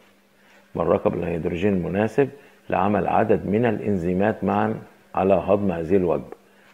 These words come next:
عندي أرقام نبص عليها. السؤال تلاتة وعشرين، تحتوي ورقة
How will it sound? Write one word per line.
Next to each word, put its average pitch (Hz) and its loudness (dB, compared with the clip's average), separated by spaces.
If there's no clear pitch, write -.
عندي 92 2
أرقام 120 0
نبص 82 -4
عليها. 90 0
السؤال 127 2
تلاتة 123 2
وعشرين، 117 0
تحتوي 110 4
ورقة 98 2